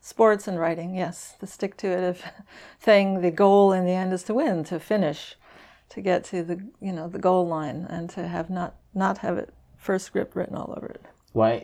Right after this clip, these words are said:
Speaker 2: I, I've read that Michael Jordan, for example, who is a very, very talented basketball player, was also an obsessive practicer,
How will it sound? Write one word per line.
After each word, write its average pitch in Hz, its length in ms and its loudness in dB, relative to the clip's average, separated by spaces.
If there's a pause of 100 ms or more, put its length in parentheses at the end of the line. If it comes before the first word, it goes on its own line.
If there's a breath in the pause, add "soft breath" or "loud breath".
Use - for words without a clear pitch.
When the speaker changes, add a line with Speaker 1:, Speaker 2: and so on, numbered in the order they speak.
Speaker 2:
I, 110 260 2
I've 110 200 -2
read 180 240 -2
that 95 200 -4
Michael 107 260 -2
Jordan, 98 380 0
for 90 160 -6
example, 80 400 -6
who 85 180 -2
is 80 260 -6
a - 60 -10
very, 104 360 -2
very 87 280 -2
talented 85 420 -8
basketball 80 400 -6
player, 73 240 -8
was 78 160 -8
also 87 300 -4
an 80 80 -6
obsessive 76 640 -8
practicer, - 640 -8